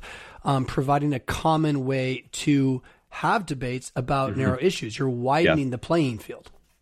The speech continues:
Speaker 1: Yeah?
Speaker 2: Yeah, you are. And so the arguments that are gonna occur about the Bible, and these are still gonna occur in the twentieth century, and, uh,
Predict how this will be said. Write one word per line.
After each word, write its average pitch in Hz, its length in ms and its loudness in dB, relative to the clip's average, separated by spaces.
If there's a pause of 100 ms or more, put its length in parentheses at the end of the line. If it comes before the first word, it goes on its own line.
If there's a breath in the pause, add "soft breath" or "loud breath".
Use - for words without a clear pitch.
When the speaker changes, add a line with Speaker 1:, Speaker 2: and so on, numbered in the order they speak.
(140)
Speaker 1:
Yeah? 147 160 2 (560 loud breath)
Speaker 2:
Yeah, 120 280 4 (120)
you 123 180 8
are. 95 300 6 (300)
And 107 360 2
so 107 520 2 (420)
the 110 160 2
arguments 120 540 2
that 104 100 0
are 98 80 2
gonna 104 260 0
occur 107 600 4
about 98 420 0
the 101 80 -8
Bible, 90 520 0
and 104 140 -2
these 113 180 0
are 101 260 0
still - 240 -2
gonna 107 220 0
occur 107 260 0
in 95 80 0
the 87 60 -4
twentieth 85 340 -6
century, 82 680 -2
and, 85 420 -4
uh, 76 300 -6